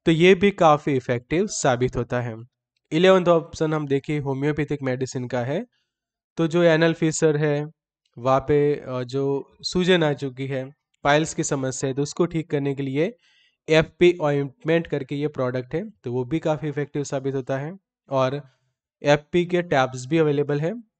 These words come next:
तो अगर आप होम्योपैथी के साथ जाना चाहते हैं तो ये भी एक ऑप्शन अच्छा रहेगा कि ये टैबलेट यूज़ करता है पेशेंट, और, अ,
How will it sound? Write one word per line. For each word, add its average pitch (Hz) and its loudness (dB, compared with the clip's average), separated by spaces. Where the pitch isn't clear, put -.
तो 175 0
अगर 165 2
आप 190 -2
होम्योपैथी 175 -2
के 180 -4
साथ 170 -4
जाना 147 -4
चाहते 147 -6
हैं 147 -6
तो 147 -2
ये 127 -4
भी 135 -4
एक 147 -4
ऑप्शन 139 -4
अच्छा 135 -8
रहेगा 127 -6
कि 131 -12
ये 135 -4
टैबलेट 131 -4
यूज़ 143 -8
करता 135 -6
है 139 -4
पेशेंट, 151 -6
और, 143 8
अ, 160 -10